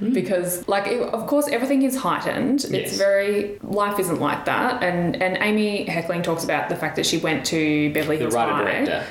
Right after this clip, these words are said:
Speaker 2: The writer director
Speaker 1: Yeah.
Speaker 2: talks about sh-, the fact that she went to a couple of high schools and these wealthy high schools and kind of sat around and was in a couple of classes and, you know, just observed the kids and talked to the kids and all that stuff.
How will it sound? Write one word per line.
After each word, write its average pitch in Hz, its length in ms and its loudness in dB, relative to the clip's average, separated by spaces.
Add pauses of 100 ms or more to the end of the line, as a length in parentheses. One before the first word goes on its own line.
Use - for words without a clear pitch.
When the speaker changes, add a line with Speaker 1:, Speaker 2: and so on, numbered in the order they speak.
Speaker 2:
The 185 80 0
writer 170 200 0
director 160 320 0
Speaker 1:
Yeah. - 100 0
Speaker 2:
talks 180 240 -2
about 160 400 -2
sh-, - 80 -2
the 175 160 -2
fact - 260 -4
that 151 100 0
she 180 80 0
went 190 160 2
to 185 80 2
a 180 60 0
couple 170 200 0
of 160 60 -6
high 147 120 0
schools 156 400 0
and 143 160 0
these 160 160 2
wealthy 160 300 0
high 143 140 0
schools - 280 -2
and 156 80 0
kind 143 120 0
of - 80 -2
sat 151 160 0
around 147 300 2
and 151 260 2
was 156 120 0
in 170 280 -2
a 156 60 2
couple 156 260 -2
of 156 100 -2
classes 151 680 0
and, 151 160 0 (400)
you 180 120 2
know, 175 260 0
just 185 180 0
observed 165 400 0
the 165 80 -2
kids 156 400 0
and 160 180 2
talked 160 220 -2
to 165 60 -8
the 156 60 -2
kids 151 400 0
and 160 100 0
all 160 60 2
that 151 140 0
stuff. - 340 -2